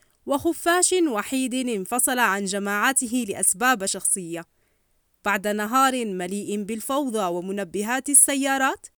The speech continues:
يصاب الرصافي بصداع شديد وألم في عضلات العين.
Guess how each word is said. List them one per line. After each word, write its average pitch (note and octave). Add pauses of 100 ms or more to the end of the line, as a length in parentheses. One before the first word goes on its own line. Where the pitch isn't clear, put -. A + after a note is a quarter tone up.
(260)
يصاب E4
الرصافي C4+
بصداع C#4+
شديد A3+
وألم C#4+
في A#3
عضلات A3
العين. E3+